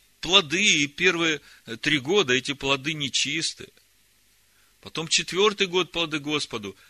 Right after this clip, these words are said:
И пятый год, тогда уже ты реально плодоносишь хорошие плоды.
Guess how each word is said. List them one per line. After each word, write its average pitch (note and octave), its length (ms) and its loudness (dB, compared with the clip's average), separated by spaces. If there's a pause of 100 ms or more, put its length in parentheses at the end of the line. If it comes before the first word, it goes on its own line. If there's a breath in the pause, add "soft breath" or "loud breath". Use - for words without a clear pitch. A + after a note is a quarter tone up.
(280 soft breath)
И A#2+ 80 -4
пятый G#3 400 6
год, D3+ 240 0
тогда C3 360 4
уже A#2+ 340 0 (160)
ты B2 320 0
реально C3 500 8
плодоносишь A#2+ 800 -4 (600)
хорошие B2 500 -4
плоды. D3 400 -2